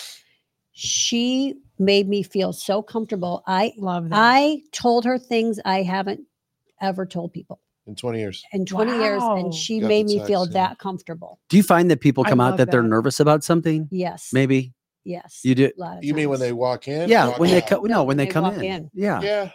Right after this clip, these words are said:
Speaker 3: sometimes. You know,
Speaker 1: There
Speaker 3: sometimes
Speaker 4: Is
Speaker 3: it
Speaker 4: it a
Speaker 3: could
Speaker 4: needles
Speaker 3: be
Speaker 4: thing? Is it giving blood? Is it
Speaker 1: All of the above.
Speaker 4: Okay.
Speaker 3: unknown?
Speaker 1: Unknown.
Speaker 4: <clears throat>
Speaker 3: You know? That's why we
Speaker 1: You
Speaker 3: try to
Speaker 1: know?
Speaker 3: make the
Speaker 1: And,
Speaker 3: clinic warm,
Speaker 1: and a
Speaker 3: too.
Speaker 1: lot of times they're
Speaker 3: <clears throat>
Speaker 1: having issues that they're embarrassed about.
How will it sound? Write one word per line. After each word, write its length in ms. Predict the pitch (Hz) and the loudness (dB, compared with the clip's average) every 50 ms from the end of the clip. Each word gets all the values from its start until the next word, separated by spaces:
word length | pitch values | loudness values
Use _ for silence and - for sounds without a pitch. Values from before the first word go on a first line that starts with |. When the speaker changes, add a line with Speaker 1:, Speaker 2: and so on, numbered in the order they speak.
| _ - | _ -18
Speaker 3:
sometimes. 880 | - - - 196 202 190 - 180 156 151 160 170 180 - - - - - | -12 -8 -6 -6 -6 -6 -4 -2 -2 -2 -2 -6 -8 -12 -14 -16 -14 -12
You 60 | 151 160 | -12 -10
know, 20 | |
Speaker 1:
There 40 | 156 | -10
Speaker 3:
sometimes 520 | - - 156 165 151 160 156 156 151 147 | -8 -8 -8 -6 -6 -6 -6 -6 -6 -4
Speaker 4:
Is 140 | 151 127 131 | -2 0 2
Speaker 3:
it 80 | 156 147 | 2 4
Speaker 4:
it 40 | |
a 40 | 143 | 4
Speaker 3:
could 20 | 131 | 4
Speaker 4:
needles 320 | 131 139 143 151 151 139 | 4 4 4 4 2 2
Speaker 3:
be 40 | - | 2
Speaker 4:
thing? 180 | 156 147 143 143 | 0 2 2 2
Is 140 | 139 117 123 | 0 0 -2
it 60 | 107 | -2
giving 260 | 131 123 117 120 110 | -2 0 0 0 0
blood? 520 | 104 113 120 123 131 131 131 131 127 127 127 - | 0 0 2 2 2 2 0 0 -2 -6 -8 -6
Is 220 | 117 120 113 101 | -6 -4 -4 -2
it 240 | 110 120 117 113 117 | -2 -2 -2 -2 -2
Speaker 1:
All 200 | 190 180 185 175 | -4 -4 -6 -6
of 60 | 180 | -6
the 120 | 170 180 180 | -6 -6 -6
above. 400 | 170 170 170 170 175 196 214 _ - | -6 -6 -8 -10 -12 -12 -10 _ -8
Speaker 4:
Okay. 360 | 120 113 - 117 - 127 127 | -6 -4 -2 -2 -2 -2 -2
Speaker 3:
unknown? 440 | 123 123 117 120 127 135 143 147 147 | -4 -4 -4 -2 -2 -4 -4 -6 -8
Speaker 1:
Unknown. 520 | 190 190 196 190 190 190 185 185 185 190 196 | -10 -12 -12 -12 -10 -10 -8 -8 -6 -2 0
Speaker 4:
<clears throat> 300 | 196 180 160 143 139 123 | 0 0 0 0 -4 -6
Speaker 3:
You 40 | 110 | -8
know? 240 | 127 131 135 139 139 - 87 90 - _ _ _ _ _ _ - | -12 -18 -18 -20 -20 -20 -20 -20 -20 _ _ _ _ _ _ -10
That's 160 | 143 151 - | -10 -8 -6
why 100 | 180 175 | -6 -6
we 80 | 165 151 | -4 -4
Speaker 1:
You 60 | 180 | -4
Speaker 3:
try 120 | 170 151 143 | -4 -4 -4
to 20 | 139 | -4
Speaker 1:
know? 60 | 139 | -6
Speaker 3:
make 180 | 139 135 120 | -6 -8 -6
the 60 | - 302 | -4 -2
Speaker 1:
And, 140 | 330 370 | -2 -2
Speaker 3:
clinic 260 | 370 135 131 123 - 117 | -2 -2 -4 -6 -6 -8
warm, 280 | 113 110 - 131 - | -10 -8 -8 -6 -4
Speaker 1:
and 160 | 277 320 381 | -4 -2 0
a 40 | 427 403 | 0 0
Speaker 3:
too. 60 | 320 | 0
Speaker 1:
lot 200 | 285 269 302 359 | 0 0 -2 -2
of 80 | 359 | -4
times 280 | - - 370 359 320 269 | -6 -6 -6 -6 -6 -4
they're 120 | 311 320 | -4 -4
Speaker 3:
<clears throat> 0 | |
Speaker 1:
having 500 | 330 - 220 214 233 240 269 277 277 262 - _ _ _ _ - | -4 -4 -4 -6 -6 -6 -6 -6 -8 -10 -12 _ _ _ _ -10
issues 420 | 247 254 - - 294 294 277 240 | -10 -10 -10 -10 -10 -10 -10 -8
that 160 | 247 247 - | -10 -10 -8
they're 140 | - 247 262 | -8 -8 -6
embarrassed 500 | 247 220 196 202 240 330 381 - - - | -6 -6 -6 -6 -6 -6 -8 -10 -12 -12
about. 280 | 185 165 156 143 151 - | -14 -14 -14 -16 -20 -20